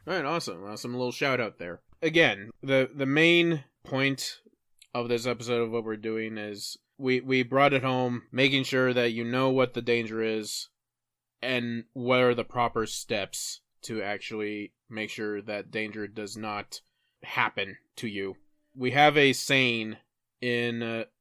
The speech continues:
a lot of, uh, the maker spaces, you know, "Respect the tool and it will respect you." That's what my dad has always taught me. If you respect the tool, then it will work with you. If you abuse the tool, it will abuse you.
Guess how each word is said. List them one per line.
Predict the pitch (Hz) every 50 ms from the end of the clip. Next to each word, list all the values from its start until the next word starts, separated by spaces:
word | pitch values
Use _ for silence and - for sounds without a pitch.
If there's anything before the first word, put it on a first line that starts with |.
| _ -
a | 143
lot | 135 131 139 139 139
of, | 139 135 131 123 123 120
uh, | 120 113 113 113 110
the | 110 117 107
maker | 110 110 104 - 107 110
spaces, | - - 113 110 107 - - 113 110 110 107 95 - - - _ _ _ _ _ _ _ _ _
you | - 123
know, | 110 107
"Respect | 104 110 120 - - - 151 147 143 -
the | 170
tool | 139 - - 131 123 123 120 117 113
and | 110 110
it |
will | 110 110 107 101
respect | 98 98 - - - 107 98 - -
you." | 104 95 80 76 73 _ _ _ _ _ _ _ _ _
That's | - 110 120 120 113 - -
what | 127 123 123 - _ _ _
my | - 95 110 123 127
dad | 123 127 127 127 127 131
has | 127 113
always | 123 117 117 110 -
taught | - 120 107 107 110
me. | 113 113 117 117 _ _ _ _ _ _ _
If | - - 117 113 120
you | 123 123
respect | 117 120 117 - - 135 131 123
the | - 117
tool, | - - 135 139 139 139 143 143 131 - _ _ _ _ _ _ _ _
then | - 120 117 117
it | 117 117
will | 113 113 110 107
work | 113 113 107 -
with | 123 120 120 -
you. | 127 123 123 120 117
If | 110 104 -
you | 117 113 113 110 107 107 107 107 - _ _ _ _
abuse | 113 117 123 127 127 139 147 151 139
the | 135 139
tool, | 131 - 135 127 123 123 117 120 - _ _ _ _ _ _ _ _
it | - 120
will | 120 117 117
abuse | 113 104 104 113 110 110 101 -
you. | 98 95 98 92 - -